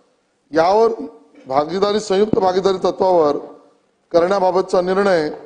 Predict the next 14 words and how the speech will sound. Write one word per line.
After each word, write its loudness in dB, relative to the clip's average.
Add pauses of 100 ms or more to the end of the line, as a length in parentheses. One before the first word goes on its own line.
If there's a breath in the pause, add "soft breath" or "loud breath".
(400)
सहा -2
सप्टेंबर -4
दोन -6
हजार -2
चोवीस -8
रोजी -8
घेतला 0 (600)
आणि -6
त्याची -2
गती -2
आता 0
कार्यान्वित -4
होते -2
आहे. 2